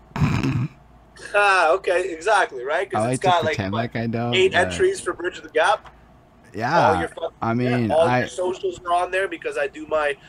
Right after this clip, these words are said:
Speaker 2: I do my work when I'm crediting everybody. Everything's in there. All the producers
Speaker 1: Y'all
Speaker 2: stuff
Speaker 1: shout
Speaker 2: also.
Speaker 1: me out a whole bunch, and then, like,
Speaker 2: Bro.
Speaker 1: why, yo, a year from now, imagine how easy it's gonna be to push Bridge the Gap merch.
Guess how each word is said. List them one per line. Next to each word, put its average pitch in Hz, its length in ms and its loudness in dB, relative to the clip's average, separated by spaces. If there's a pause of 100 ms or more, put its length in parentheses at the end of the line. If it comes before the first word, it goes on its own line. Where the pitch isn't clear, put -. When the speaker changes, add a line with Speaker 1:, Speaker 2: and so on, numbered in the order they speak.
(160)
Speaker 2:
I 127 80 -2
do 151 180 -6
my 147 160 0
work 156 260 4
when 139 140 -2
I'm 120 140 -6
crediting 165 360 0
everybody. 156 480 0
Everything's 139 480 -8
in 165 140 -4
there. 160 180 2
All 151 140 0
the 151 80 -2
producers - 540 -10
Speaker 1:
Y'all 104 200 2
Speaker 2:
stuff 147 140 2
Speaker 1:
shout 160 140 4
Speaker 2:
also. 95 180 -4
Speaker 1:
me 92 60 -2
out 98 260 0
a 107 80 -2
whole 107 240 -4
bunch, 104 800 -4
and 85 180 -6
then, 92 240 -4
like, 95 300 -4
Speaker 2:
Bro. 101 140 -8
Speaker 1:
why, 98 340 -2
yo, 98 340 -4 (1040)
a 95 60 -6
year 98 280 -2
from 110 220 -4
now, 90 640 -2
imagine 104 500 -4
how 117 160 -2
easy 98 380 -4
it's 92 140 -8
gonna 95 200 -4
be 92 140 -2
to 90 80 -4
push 90 340 -6
Bridge 92 320 -8
the 92 80 -8
Gap 92 260 -4
merch. 76 460 -8